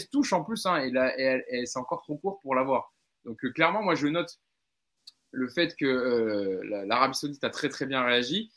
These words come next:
mais surtout l'Argentine, en fait, qui a manqué de solutions, je trouve, quand elle a été en difficulté, avec les absences de certains joueurs. T'as quand même un Paolo Dybala aussi qui était sur le banc, mais lui aussi revient de blessure, euh, qui est,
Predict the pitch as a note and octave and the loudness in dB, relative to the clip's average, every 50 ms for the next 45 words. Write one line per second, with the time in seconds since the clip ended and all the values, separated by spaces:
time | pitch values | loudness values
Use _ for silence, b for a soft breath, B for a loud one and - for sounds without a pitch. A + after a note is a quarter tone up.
0 | _ _ - D3+ E3 D#3 E3+ - - G#3 F#3 E3 D3 C#3+ - - - - A#3 G3 | _ _ -4 -2 0 0 0 -2 0 2 2 2 2 2 0 -2 -2 -2 -2 -2
1 | D#3+ C#3+ G3+ G3 - - C#3+ B2 B2+ D3+ D#3+ D#3 G#3 G3 - - F3 F3+ F3 - | -2 -2 -2 -4 -2 0 2 2 2 2 0 0 -2 -4 -2 -2 -4 -4 -4 -6
2 | G#3+ G3 - - F3+ E3 D3+ - - - _ _ _ - D#3 D3+ D#3+ D3 C#3+ D3 | -8 -10 -8 -6 -4 -2 -2 -4 -6 -10 _ _ _ -2 0 2 2 4 4 4
3 | C#3+ C#3+ D3 D3+ C#3+ C3+ C3+ - C#3 - D#3 D3 D3+ G#3+ A#3+ C#4 - - _ _ | 4 2 2 0 -2 -2 -4 -10 -8 -6 -6 -4 0 0 -2 -2 -4 -8 _ _
4 | _ _ _ _ _ A2 B2 B2+ C#3 C3+ C#3+ C#3+ B2+ B2+ C#3 C3 - - D3 C3 | _ _ _ _ _ -2 0 0 0 0 0 -2 0 2 0 0 0 -4 -6 -4
5 | C3+ B2+ - C#3 C3 - C3 B2 A#2+ D3+ G3 A3+ - - - C#3 B2+ - C#3 C3+ | -4 -6 -6 -6 -4 -4 -4 -2 0 2 2 2 2 2 0 -2 -2 0 0 0
6 | C3+ B2+ - C#3 C3+ C3+ C3+ C3 B2+ - - C#3 C#3+ D3 D3+ D3 - D#3 - C#3 | 0 0 2 2 2 2 2 0 -4 0 2 2 4 4 2 0 -4 -6 -8 -10
7 | - C3 B2 - C#3 B2+ C3 D3 C#3 B2+ A2 G#2+ A#2 C3 C#3+ C#3+ C#3 - D#3+ D3 | -8 -8 -6 -4 -4 -2 0 0 -2 -2 -2 -2 2 2 2 2 2 0 -2 -2
8 | C3+ B2 C3 B2+ B2+ B2+ D3 D3 - - G#3+ A#3 A#3 A#3 - _ _ _ _ _ | -2 -2 -2 -2 0 0 0 0 0 -2 -2 -2 -2 -4 -6 _ _ _ _ _
9 | _ _ A2+ A2+ A2 - B2 A#2 | _ _ -6 -6 -4 -2 -4 -4